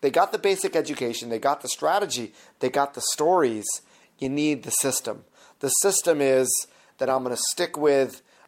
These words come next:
a schedule. I'm going to monitor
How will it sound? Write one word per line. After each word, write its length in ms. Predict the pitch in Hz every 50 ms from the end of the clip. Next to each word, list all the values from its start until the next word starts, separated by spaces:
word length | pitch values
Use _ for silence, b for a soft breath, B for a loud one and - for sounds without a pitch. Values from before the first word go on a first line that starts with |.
| b
a 100 | - 131
schedule. 760 | - - - - 143 139 143 139 170 175 175 180 196 196 B B B B B B _
I'm 200 | 131 127 123 123
going 340 | 120 - 131 131 131 127 120
to 340 | - - 131 127 123 120 117
monitor 760 | 113 113 123 120 131 147 165 165 165 165 165 170 170 165 156